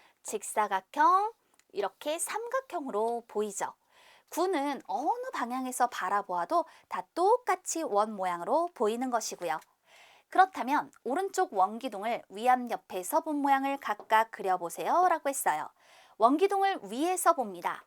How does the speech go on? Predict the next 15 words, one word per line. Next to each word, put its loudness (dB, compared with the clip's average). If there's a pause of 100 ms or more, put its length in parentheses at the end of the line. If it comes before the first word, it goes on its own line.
(100)
그러면 2
어떻게 -4
보일까요? 0 (420)
맞아요. -4
이렇게 -4 (220)
원 2
모양으로 0
보이죠. -2 (380)
그 -10
다음에 4
앞에서 4
본다 0
라고 -4
생각해 -6
보세요. -14